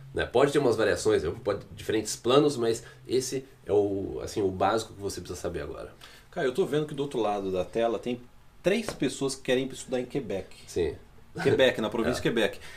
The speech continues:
Speaker 2: Se você tá indo pra Quebec, fazer
Speaker 1: É.
Speaker 2: faculdade em Quebec,
Speaker 1: É diferente.
Speaker 2: esses valores variam um pouco. Então,
Speaker 1: É.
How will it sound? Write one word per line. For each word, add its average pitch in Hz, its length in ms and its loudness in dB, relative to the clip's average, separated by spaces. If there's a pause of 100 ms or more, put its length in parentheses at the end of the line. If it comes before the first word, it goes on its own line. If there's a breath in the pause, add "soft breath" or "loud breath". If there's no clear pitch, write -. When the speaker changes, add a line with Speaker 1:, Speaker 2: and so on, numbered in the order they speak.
(360 loud breath)
Speaker 2:
Se - 160 -6
você 247 340 2
tá 180 160 4
indo 175 120 4
pra 170 160 2
Quebec, 120 500 4 (340)
fazer 104 200 -2
Speaker 1:
É. 113 40 -2
Speaker 2:
faculdade 123 360 2
em 120 60 -4
Quebec, 117 460 2 (500 loud breath)
Speaker 1:
É - 80 -8
diferente. - 400 -6
Speaker 2:
esses 185 280 4
valores 147 400 8
variam 139 320 6
um 165 40 0
pouco. 120 480 0
Então, 92 280 -2
Speaker 1:
É. 170 180 2